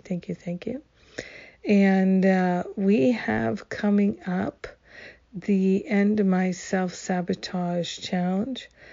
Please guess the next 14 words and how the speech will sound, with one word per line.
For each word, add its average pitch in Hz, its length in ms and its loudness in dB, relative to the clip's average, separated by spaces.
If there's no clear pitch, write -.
I 240 140 -2
think 208 240 0
it's - 240 -8
one 190 120 2
of 180 140 0
the 165 240 -2
greatest 202 880 -2
packages 226 840 0
that 190 100 -2
I 180 160 2
ever 190 200 0
put 190 280 -6
together. 170 600 -6
So 175 340 -6